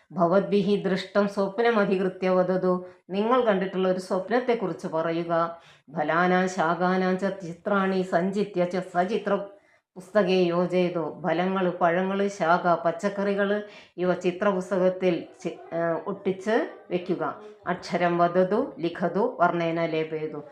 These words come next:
അക്ഷരം പറയുക. ആരോ മാർക്ക് ആ മുകളിൽ നിന്ന് ഇങ്ങോട്ട് തുടങ്ങി മേലോട്ട് പോയി താഴോട്ട് വന്നു. ചെരിച്ചൊരു വര കൊടുത്തു. ദേവനാഗരി ലിപിയുടെ വര മുകളിൽ വരച്ചു. ഇത് ഷാ. ഇനി കുത്തുകൾ യോജിപ്പിച്ച് ഷാ എന്നാക്കുക. ആ,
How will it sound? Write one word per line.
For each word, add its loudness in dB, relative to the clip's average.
അക്ഷരം 0
പറയുക. 2
ആരോ 0
മാർക്ക് -2
ആ 0
മുകളിൽ 2
നിന്ന് 2
ഇങ്ങോട്ട് -2
തുടങ്ങി -2
മേലോട്ട് 0
പോയി -2
താഴോട്ട് 0
വന്നു. -2
ചെരിച്ചൊരു -2
വര 0
കൊടുത്തു. -2
ദേവനാഗരി 0
ലിപിയുടെ -4
വര 2
മുകളിൽ 0
വരച്ചു. -2
ഇത് 0
ഷാ. 2
ഇനി 0
കുത്തുകൾ 0
യോജിപ്പിച്ച് 0
ഷാ 4
എന്നാക്കുക. 0
ആ, -8